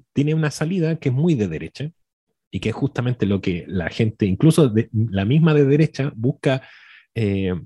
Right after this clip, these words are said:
purificar, por así decirlo, en términos religiosos,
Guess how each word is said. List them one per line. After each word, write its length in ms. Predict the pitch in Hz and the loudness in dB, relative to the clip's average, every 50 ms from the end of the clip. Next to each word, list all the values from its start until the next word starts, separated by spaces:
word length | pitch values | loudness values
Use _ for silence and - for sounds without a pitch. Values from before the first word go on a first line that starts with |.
| _ _ _ _ _ _ _ _ _ _ _ | _ _ _ _ _ _ _ _ _ _ _
purificar, 580 | - 120 98 104 - - - - - 143 147 - | 0 2 2 2 0 -4 -8 -4 -4 -4 -4 -4
por 160 | - 104 98 | -6 -8 -8
así 200 | 92 - - 110 | -8 -6 -4 -4
decirlo, 320 | 101 - - 127 123 117 | -4 -4 -4 -2 -2 0
en 80 | 113 110 | -2 -2
términos 500 | - 123 113 110 113 110 107 113 117 - | -2 -2 -2 -2 -2 -2 0 0 0 -2
religiosos, 600 | 104 104 104 117 - - 143 - - 139 160 | -2 -4 -4 -6 -4 -4 -4 -4 -4 -8 -10